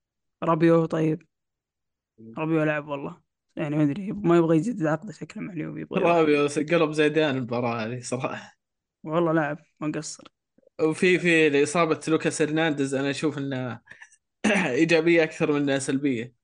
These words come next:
Speaker 3: عندك أفضل ظهير يسار في العالم حاط احتياط على لاعب
Speaker 1: أيوه.
Speaker 3: أصلا مركز الأساسي سنتر، فجته
Speaker 1: أيوه.
Speaker 3: إصابة توقع رباط صليبي أو قطع في، في الأربطة، بيغيب خمس شهور، ست شهور. فثيو نزل، نزل حرفيا جهة
Speaker 1: ما
Speaker 3: اليسار
Speaker 1: أدري
Speaker 3: في
Speaker 1: ليه
Speaker 3: فرنسا.
Speaker 1: ديشام مو مقتنع في ثيو من، من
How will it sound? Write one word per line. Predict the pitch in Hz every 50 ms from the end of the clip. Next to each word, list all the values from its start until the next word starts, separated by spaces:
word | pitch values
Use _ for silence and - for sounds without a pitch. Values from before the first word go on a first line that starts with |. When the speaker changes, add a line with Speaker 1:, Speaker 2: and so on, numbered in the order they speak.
| _ _ _ _ _ -
Speaker 3:
عندك | 147 170 160 151 -
أفضل | 170 - - 156 147
ظهير | 151 160 165 165 151
يسار | 147 - 175 160 147
في | - 151
العالم | 135 147 160 160 147 127
حاط | 131 151 151 143 - - -
احتياط | 139 - - 147 143 147 147 127 - -
على | 113 139 143 143
لاعب | 160 160 151 220
Speaker 1:
أيوه. | 220 208 175
Speaker 3:
أصلا | 175 - - 156 143 135 117
مركز | 165 180 170 - 165 - 160
الأساسي | 151 156 - 196 180 175 175 -
سنتر، | - 180 180 180 180 190 190 190 _ _ _ - - - _ _ _ _
فجته | - 208 202 185 180 180
Speaker 1:
أيوه. | 175 180
Speaker 3:
إصابة | 165 - - 190 190 170 147
توقع | - 175 165 - - 139 147
رباط | 147 147 170 165 160 -
صليبي | - 160 156 156 156 151 139 131
أو | 131 123 113 117 -
قطع | 165 139 - 135
في، | 127 - 151 147 - 131
في | 127 -
الأربطة، | 135 143 143 139 147 147 - 170 180 175 175 _ _ _ _ _ _ _ _ _ _ _ _ -
بيغيب | 139 151 151 156 165 170 160 131
خمس | - - 160 156 151 - -
شهور، | - 160 156 151 147
ست | - - - - -
شهور. | - - - 156 139 131 120 113 - _ _ _ _ _ _ _ _ _ _ -
فثيو | 170 151 156 151 - 220 214 190 175
نزل، | 185 202 208 196 180 147 135 123 110 127 131
نزل | 160 214 226 208 170 131 135
حرفيا | - - - - - 240 233 175 147 135 139 143 -
جهة | 233 208
Speaker 1:
ما | 190 165
Speaker 3:
اليسار | 170 - 277 220 208
Speaker 1:
أدري | 262 254 214
Speaker 3:
في | 226
Speaker 1:
ليه | 262
Speaker 3:
فرنسا. | 269 247 208 226
Speaker 1:
ديشام | 220 202 - - 247 262 226 202
مو | 214
مقتنع | 220 - 277 - - - 214 202 165
في | - -
ثيو | - 247 269 247 175 - - -
من، | 175 185 202 208 202 190
من | 202 196 196 196 185